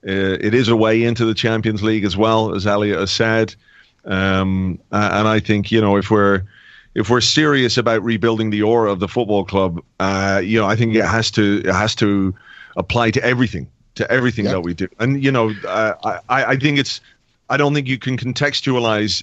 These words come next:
Speaker 1: the Europa League in quite the same way as the Carling Cup because, A, we haven't been in it for so long, and Carling
Speaker 2: Yep.
Speaker 1: Cup is seen as the, as the fourth trophy. But, you know, um, yeah, let's,
Speaker 2: It's a
Speaker 1: let's
Speaker 2: debate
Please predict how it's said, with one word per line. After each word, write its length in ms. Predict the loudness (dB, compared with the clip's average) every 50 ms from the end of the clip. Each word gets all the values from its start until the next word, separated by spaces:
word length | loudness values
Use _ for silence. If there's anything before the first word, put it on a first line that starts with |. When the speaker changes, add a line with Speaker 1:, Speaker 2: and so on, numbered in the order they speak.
| -8 -8
Speaker 1:
the 80 | -4 -2
Europa 340 | 0 2 2 2 2 0 0
League 160 | 0 0 0
in 100 | -2 -2
quite 260 | 0 0 0 0 0
the 60 | -2
same 260 | -2 0 0 0 0
way 180 | 0 0 0 0
as 120 | -2 -4
the 80 | -4 -6
Carling 400 | -4 -2 -2 0 0 0 -2 -2
Cup 220 | -2 -2 -2 -2
because, 320 | -2 -2 -2 0 -2 -2 -2
A, 320 | -2 0 0 2 2 2 4
we 120 | 2 2
haven't 240 | 2 2 0 0 0
been 180 | 0 0 2
in 140 | 2 2 2
it 140 | 0 0 -2
for 100 | -4 -6
so 220 | -4 -2 -2 -2 -2
long, 460 | -2 -2 -2 0 0 -2 -2 -4 -6 -6 -4
and 360 | -4 -2 -2 -2 -2 -4 -6 -10 -18 -20 -20 -20 -20 -12 -4
Carling 280 | -2 0 2 2 2 2
Speaker 2:
Yep. 40 | 0
Speaker 1:
Cup 160 | 0 0 2
is 160 | 0 0 0 -2
seen 220 | -2 -2 -2 0 0
as 140 | -2 0 0
the, 120 | 0 0 0
as 160 | -2 -2 -2
the 80 | -4 -4
fourth 300 | -2 0 0 0 0 0
trophy. 320 | 0 0 0 2 0 0 0
But, 240 | 2 0 0 0 -4 _ -20 -20 -20 -20 -20 _ _
you 140 | -2 0 2
know, 220 | 2 2 0 -2 -6 -12 -8 -4
um, 580 | -2 0 0 0 0 0 0 -2 -4 -4 -8 -14 _ _ _ _ _
yeah, 180 | 0 0 2 2
let's, 260 | 2 0 0 -2 -2
Speaker 2:
It's 120 | -2 0
a 60 | 2 2
Speaker 1:
let's 180 | 2 2 2
Speaker 2:
debate 220 | 2 0 0 -2